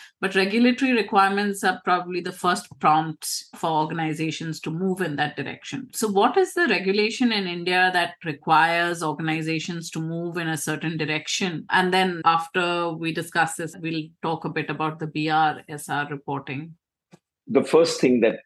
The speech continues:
Speaker 2: to note is that we came in with our environmental protection laws, uh, way back. They are on the statute book for decades. And so that has been a very good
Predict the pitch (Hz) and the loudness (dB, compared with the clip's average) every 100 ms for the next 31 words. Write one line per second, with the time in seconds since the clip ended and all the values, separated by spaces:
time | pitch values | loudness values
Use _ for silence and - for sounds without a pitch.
0 | - 117 101 110 113 107 101 101 85 - | -2 2 4 4 4 0 2 0 -2 -8
1 | 104 98 117 117 110 _ _ - 123 123 | -10 -4 -2 -2 -6 _ _ 2 4 4
2 | 120 104 104 104 98 90 85 95 92 101 | 4 2 4 4 4 2 0 -2 -2 -2
3 | 101 98 101 92 - 85 95 - - 92 | -2 -4 -4 -4 -4 -2 -2 0 -2 0
4 | 82 82 85 78 78 - _ _ _ _ | 2 4 2 0 -10 -18 _ _ _ _
5 | - 98 87 85 90 113 110 85 69 71 | -2 2 4 4 6 6 4 2 -2 -4
6 | - 101 98 95 - - 104 92 92 - | -2 4 4 4 0 -2 2 2 0 0
7 | 78 - 92 82 90 82 _ - 80 71 | -2 0 -2 0 -2 -2 _ -2 -2 -2
8 | 76 73 - - _ - - _ _ _ | -6 -6 -10 -14 _ -20 -18 _ _ _
9 | _ _ - 95 90 107 87 95 110 117 | _ _ -4 -2 2 4 6 4 4 2
10 | 110 98 101 98 90 82 101 107 123 92 | 2 2 0 2 -2 -2 2 4 4 2
11 | 95 101 95 | 0 0 0